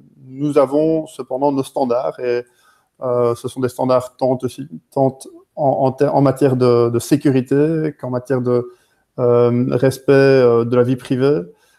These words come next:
euh, qu'en matière de, bah, il faut que ce soit pratique, il faut, faut pouvoir monitorer le flux, il faut que le, l'administrateur pax,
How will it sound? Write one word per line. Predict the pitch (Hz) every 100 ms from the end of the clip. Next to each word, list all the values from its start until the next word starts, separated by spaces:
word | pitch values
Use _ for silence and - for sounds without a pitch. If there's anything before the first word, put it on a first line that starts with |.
| _ _ 131
euh, | 123 123 120 123 123 123 123 127 - - - - - -
qu'en | 135 127
matière | 127 143 123
de, | 127 123 123 135 127 139
bah, | 135 127 - _ _ _ _ _ _ _ 254 233 190 208 247
il | 202
faut | -
que | 143
ce | 135
soit | 139 123
pratique, | 147 - 180 180
il | 135
faut, | - 135 135 127
faut | 135
pouvoir | 123 131 117
monitorer | 143 143 139 143
le | 147 143
flux, | - 175
il |
faut | 160 139
que | 123
le, | 123 131 127
l'administrateur | 131 - 135 139 135 131 -
pax, | 156 151 -